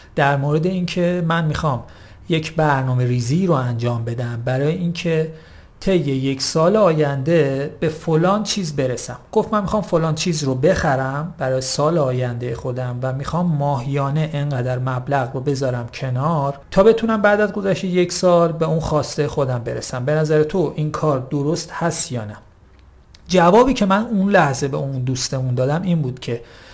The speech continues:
به نظر من بهتره که این کار رو نکنی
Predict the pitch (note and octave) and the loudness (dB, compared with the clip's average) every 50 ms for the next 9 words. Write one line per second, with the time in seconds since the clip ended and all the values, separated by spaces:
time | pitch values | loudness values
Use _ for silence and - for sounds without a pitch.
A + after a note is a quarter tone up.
0 | - - - - - - - E3 F3 F#3 F3+ F3 E3+ F3+ F3 F3+ F3+ F#3+ G#3 A3 | -20 -20 -20 -18 -6 0 2 4 4 4 4 6 6 8 6 6 6 4 4 2
1 | A3 - - F#3+ E3 C3+ - - F#3 F#3+ G3+ G3+ G3 - G#3 G3+ G3 F#3 - F#3 | 2 2 2 2 2 2 2 4 4 4 4 4 0 0 -2 -2 -2 -2 2 2
2 | F#3+ F#3+ F#3+ F#3 F3+ F3+ F3 E3+ - - D#3+ C3+ B2+ B2 B2+ C3 C#3 D3 | 4 4 4 2 4 2 2 2 2 2 2 2 2 0 0 0 -2 -2